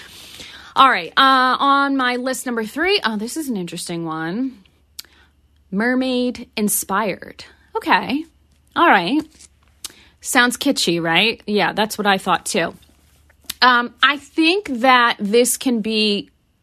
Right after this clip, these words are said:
done cute or even done kind of sleek and sophisticated. So listen to this. Um,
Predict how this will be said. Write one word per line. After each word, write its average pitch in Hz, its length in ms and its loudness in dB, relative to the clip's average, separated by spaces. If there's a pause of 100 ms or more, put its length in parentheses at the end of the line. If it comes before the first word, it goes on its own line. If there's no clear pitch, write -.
(140)
done 202 640 0 (120)
cute - 560 -4 (580)
or 269 400 6
even 277 380 2
done 208 640 0 (500)
kind 220 260 0
of 196 120 -4
sleek 220 560 -4
and 196 120 0
sophisticated. - 920 -8
So 175 480 0 (500)
listen 226 320 0
to 196 80 0
this. - 380 0 (100)
Um, 196 420 2